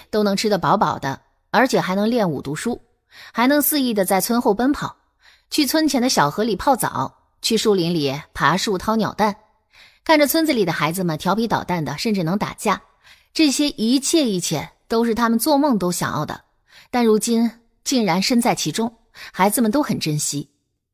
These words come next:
对于让他们过上这珍贵日子的义父，更是如沐至极，不自主的想要亲近。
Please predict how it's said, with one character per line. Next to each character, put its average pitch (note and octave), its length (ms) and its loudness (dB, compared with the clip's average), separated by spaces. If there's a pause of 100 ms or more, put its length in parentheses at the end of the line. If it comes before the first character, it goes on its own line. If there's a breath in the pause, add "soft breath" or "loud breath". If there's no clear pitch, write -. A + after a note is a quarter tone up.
(320)
对 D#4+ 140 4
于 D#4+ 80 6
让 D4+ 180 6
他 C#4+ 120 4
们 C4 120 4
过 B3+ 200 2
上 G3+ 180 0
这 G3+ 100 0
珍 A#3+ 200 2
贵 B3+ 160 2
日 A3+ 180 0
子 D#3+ 100 -6
的 - 120 -4
义 G3+ 160 -2
父， - 360 -6 (280 soft breath)
更 D4 200 4
是 E3 220 0
如 C#3+ 260 -2
沐 G#3 140 4
至 E3 160 0
极， C3 380 -8 (200)
不 G#3+ 140 2
自 D4 180 0
主 - 160 -4
的 D3 140 -8
想 - 180 -6
要 - 60 -8
亲 A#3+ 240 -2
近。 - 240 -4